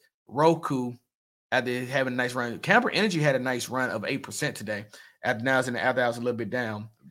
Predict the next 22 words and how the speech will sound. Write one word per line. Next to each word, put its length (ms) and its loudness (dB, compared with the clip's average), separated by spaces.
Um, 340 0
Beyond 440 6
Meat 280 0
is 160 -4
actually, 420 4
um, 300 4
up 280 8
by 140 2
almost 400 2
five 220 4
percent 320 -2
during 160 -2
the 40 -4
day 380 2
and 240 -6
now 240 2
down 340 0
half 200 0
a 20 -12
percent 340 -6
as 120 -8
well. 340 4